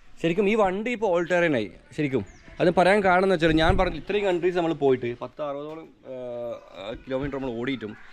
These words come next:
ഏറ്റവും കൂടുതൽ അടിപൊളിയായിട്ട് ഓടിയ എവിടെ അറിയോ? ആ തൃശ്ശൂർ to കുന്നംകുളം റോട്ടിൽ.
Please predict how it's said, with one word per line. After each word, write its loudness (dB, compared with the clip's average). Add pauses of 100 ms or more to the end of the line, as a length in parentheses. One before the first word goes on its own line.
(180)
ഏറ്റവും -6
കൂടുതൽ -4
അടിപൊളിയായിട്ട് -2
ഓടിയ -2
എവിടെ -2
അറിയോ? -4 (360)
ആ 0
തൃശ്ശൂർ -6
to -6
കുന്നംകുളം -2
റോട്ടിൽ. -12